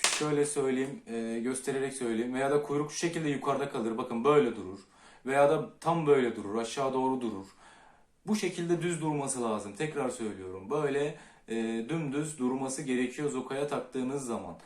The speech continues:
Onlar olmazsa boşuna at çek yapmayınız. O balığı kandırmanız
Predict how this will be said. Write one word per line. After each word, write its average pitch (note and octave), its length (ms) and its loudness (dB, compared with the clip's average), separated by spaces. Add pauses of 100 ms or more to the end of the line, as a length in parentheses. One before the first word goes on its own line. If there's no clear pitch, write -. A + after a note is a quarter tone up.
(280)
Onlar E3 280 0
olmazsa E3+ 680 2 (220)
boşuna D#3+ 340 2
at D3+ 300 -2
çek D3+ 240 -4
yapmayınız. C3 680 0 (260)
O C#3 120 -2
balığı C#3 360 2
kandırmanız C#3 680 -2